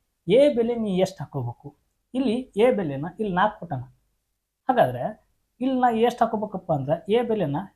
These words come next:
ನಾಲ್ಕು ಮತ್ತು ಇದನ್ನ ಒಡೆದಾಗ ಹನ್ನೆರಡು ಆಗ್ಬೇಕು ಅದು. ಹಾಗಾದ್ರೆ ಇಲ್ಲಿ ಎ ಬೆಲೆ ನಾನು ಹನ್ನೆರಡು ಹಾಕ್ತೀನಿ ಅಂತ ತಿಳ್ಕೊಳ್ರಿ. ಅವಾಗ ಬಿ ಬೆಲೆನ ಎಷ್ಟು ಹಾಕ್ಬೇಕಾಗ್ತದ? ಅವಾಗ ಎ ಬೆಲೆ ಹನ್ನೆರಡು ಹಾಕಿದಾಗ ಬಿ ಬೆಲೆ ನಾಲ್ಕು ಹಾಕ್ಬೇಕಾಗ್ತದೆ. ಯಾಕೆ ನಾಲ್ಕು ಯಾಕೆ ಹಾಕಿದ್ರಿ?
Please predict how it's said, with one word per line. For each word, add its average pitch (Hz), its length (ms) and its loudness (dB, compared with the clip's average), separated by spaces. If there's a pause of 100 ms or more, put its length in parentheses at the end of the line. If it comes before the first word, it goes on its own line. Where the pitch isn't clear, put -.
(300)
ನಾಲ್ಕು 226 560 0
ಮತ್ತು 233 320 -2
ಇದನ್ನ 220 120 -4
ಒಡೆದಾಗ 190 400 2
ಹನ್ನೆರಡು 180 520 0
ಆಗ್ಬೇಕು 135 280 -2
ಅದು. - 80 -12 (400)
ಹಾಗಾದ್ರೆ 135 600 -8 (240)
ಇಲ್ಲಿ 240 200 2
ಎ 208 300 2
ಬೆಲೆ 214 240 0
ನಾನು 214 160 -4
ಹನ್ನೆರಡು 175 320 -2
ಹಾಕ್ತೀನಿ 170 280 -4
ಅಂತ 170 160 -10
ತಿಳ್ಕೊಳ್ರಿ. - 420 -14 (540)
ಅವಾಗ 254 200 8 (200)
ಬಿ 247 240 2
ಬೆಲೆನ 208 340 0 (140)
ಎಷ್ಟು 247 220 0
ಹಾಕ್ಬೇಕಾಗ್ತದ? 208 540 -4 (340)
ಅವಾಗ 202 200 0 (320)
ಎ 226 160 2
ಬೆಲೆ 220 240 0
ಹನ್ನೆರಡು 190 400 -2
ಹಾಕಿದಾಗ 131 320 -6 (220)
ಬಿ 226 220 0
ಬೆಲೆ 170 380 -4
ನಾಲ್ಕು 180 260 -2
ಹಾಕ್ಬೇಕಾಗ್ತದೆ. 143 720 -10
ಯಾಕೆ 254 260 -6
ನಾಲ್ಕು 254 200 -2
ಯಾಕೆ 247 160 -4
ಹಾಕಿದ್ರಿ? 220 280 -4